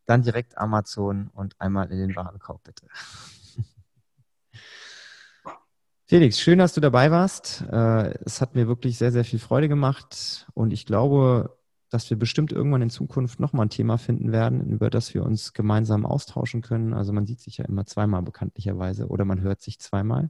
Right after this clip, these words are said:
Falls ich mal in eurer Region unterwegs sein soll, dann sage ich dir Bescheid, weil ich gucke mir natürlich auch immer gerne andere CrossFit-Boxen an. Vor allem im Ruhrpott oder in eurer Region war ich jetzt auch noch nicht so oft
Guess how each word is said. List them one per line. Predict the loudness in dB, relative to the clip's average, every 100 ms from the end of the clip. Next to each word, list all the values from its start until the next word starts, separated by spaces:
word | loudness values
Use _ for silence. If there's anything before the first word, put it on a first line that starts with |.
| -8 -20 -20 -20 _ _
Falls | 0 2
ich | 2
mal | 2 2
in | 0
eurer | 0 2 2 0
Region | -2 0 0 0 -2
unterwegs | -2 -2 -2 -4
sein | -2 0
soll, | 2 0
dann | 0 0
sage | -2
ich | -2
dir | -2
Bescheid, | -2 -2 -2 -2 -2
weil | 0 0
ich | -2
gucke | -6 -8 -2
mir |
natürlich | -2 0 -2 -2 -2
auch | -4
immer | -2 -2
gerne | 0 -2 -2 -4 -8
andere | -6 -4 -6
CrossFit-Boxen | -6 -6 -6 -6 -4 -4 -4 -2
an. | 0 0 -2
Vor | -2
allem | 0 2
im | 2
Ruhrpott | 2 0 0 0 -2 -6 -6
oder | -4 -2
in | 0
eurer | 0 0 0
Region | -2 2 2 2
war | 0
ich | -2
jetzt | -4 0
auch | 2
noch | 4
nicht | 2 0
so | 0 2
oft | 0 -2 -10